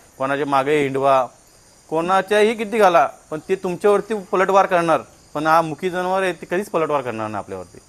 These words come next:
कारण ती, ती एक आपली महाराजांनी किंवा शंभू देवांनी जी वाहन आहेत ते, so त्यांचे हे, पण ते जपले ते आपल्याला जपणं आहे, असं आहे. अ, आमच्या, माझ्या मनामध्ये बसणारी गाडी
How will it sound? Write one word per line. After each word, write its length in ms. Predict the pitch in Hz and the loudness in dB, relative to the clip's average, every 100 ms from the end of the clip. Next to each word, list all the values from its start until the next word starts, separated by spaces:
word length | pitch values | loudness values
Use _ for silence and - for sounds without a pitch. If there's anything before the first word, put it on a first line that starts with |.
| _ | _
कारण 180 | 127 143 | -8 -8
ती, 520 | 147 - 165 180 185 185 - - - _ _ - | -10 -8 -2 0 0 -2 -8 -20 -20 _ _ -10
ती 200 | 190 196 | -4 0
एक 160 | 190 190 | 2 2
आपली 460 | 165 170 175 180 - | 2 0 -2 -2 -6
महाराजांनी 720 | 143 127 139 151 156 156 156 165 _ _ _ _ | -2 0 0 -2 -4 -8 -8 -12 _ _ _ _
किंवा 460 | 139 135 135 135 147 - _ _ _ _ _ - | -4 0 2 0 -2 -8 _ _ _ _ _ -6
शंभू 360 | 143 143 156 - _ - | -4 -4 -4 -8 _ -14
देवांनी 520 | 156 139 147 151 139 127 - _ _ 151 | -4 0 0 0 -4 -6 -16 _ _ -10
जी 60 | |
वाहन 300 | 147 127 131 | -2 2 2
आहेत 100 | 127 | -2
ते, 320 | - 120 117 117 | -8 -8 -8 -8
so 100 | 120 120 | -8 -4
त्यांचे 420 | 123 117 139 135 | -4 -4 -8 -8
हे, 360 | 131 - 113 110 | -10 -10 -6 -6
पण 240 | 123 135 151 _ 143 | -8 -14 -16 _ -6
ते 140 | 147 | -4
जपले 400 | 139 139 151 156 | -4 -4 -4 -4
ते 120 | 147 | -2
आपल्याला 320 | 131 127 131 | -4 -2 -6
जपणं 300 | 117 110 117 | -8 -12 -12
आहे, 100 | 107 85 - - _ _ _ _ _ - | -14 -16 -20 -20 _ _ _ _ _ -20
असं 140 | 98 92 | -18 -18
आहे. 60 | 85 _ _ _ _ - - - - - 117 | -20 _ _ _ _ -20 -20 -20 -20 -20 -20
अ, 440 | 117 117 110 - | -16 -14 -16 -18
आमच्या, 380 | 127 127 151 151 | -20 -12 -10 -10
माझ्या 280 | 143 127 156 | -10 -12 -10
मनामध्ये 400 | 147 147 151 147 | -12 -12 -12 -12
बसणारी 420 | 135 127 147 151 | -14 -12 -14 -10
गाडी 300 | 139 123 127 | -8 -8 -8